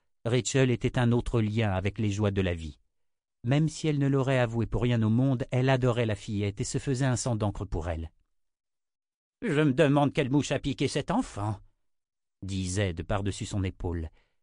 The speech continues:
Il s'engagea dans un couloir latéral assez étroit. « Fuguet ne lui ressemble pas. » « C'est peut-être en rapport avec la venue de Sis, »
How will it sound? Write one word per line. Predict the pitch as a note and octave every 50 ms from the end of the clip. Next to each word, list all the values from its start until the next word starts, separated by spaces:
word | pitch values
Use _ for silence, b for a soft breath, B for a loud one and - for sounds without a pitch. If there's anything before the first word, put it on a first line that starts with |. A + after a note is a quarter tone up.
| _ _ _ _ _ -
Il | A2+ G#2 F2+ F2
s'engagea | - - A#2+ A2+ A#2 A2 G#2 B2+ A#2+
dans | G#2+ G2 F#2+ G#2
un | G#2
couloir | G2 - A2+ G2+ G2+ G2 F#2+
latéral | G2 F#2+ - - G#2+ G2 A2+ A2+ G#2+
assez | F#2+ - - A#2+ G#2
étroit. « | F#2+ F2 - - - G2 D#2+ D2+ - _ _ _ _ _ _ _ _ _ _ _ _ _ _ _ _ -
Fuguet | - G#3 D3 A#2+ B2+ D3 D#3+ D3
ne | B2+ C3 C3
lui | B2 C3 B2+
ressemble | A2+ B2 - - C3 G#2+ G2 G2+ F#2+
pas. » « | - - D#3+ B3 G#3+ C3+ - - - _ _ _ _ _ _ _ _ _ _ _ _ _ _ _ _ _ _ _ _ _ _
C'est | - - F#3
peut-être | - F3 D#3 F3+ E3 - D#3+
en | E3 D3+
rapport | C#3+ D#3 C#3 - D3+ C3+ B2+
avec | C3+ B2 C3 C3 -
la | C#3+ A#2+
venue | B2+ B2+ B2+ B2 A2+
de | A#2 A#2
Sis, » | G#2 - - C#3+ D#3+ D#3 - - - -